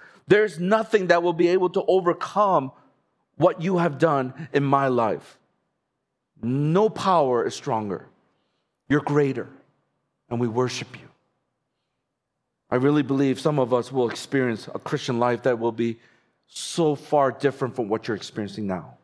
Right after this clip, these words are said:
So we have Jesus, who is our wonderful counselor, mighty God,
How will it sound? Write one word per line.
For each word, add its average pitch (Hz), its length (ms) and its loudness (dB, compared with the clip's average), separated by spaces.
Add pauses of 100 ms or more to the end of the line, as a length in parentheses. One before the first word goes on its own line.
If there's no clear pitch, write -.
(440)
So 190 140 2
we 151 140 2
have 131 220 -2 (560)
Jesus, 180 440 -2
who 175 120 2
is 160 80 0
our 135 120 4
wonderful 131 340 0
counselor, 180 640 -2 (580)
mighty 139 400 0
God, 147 520 0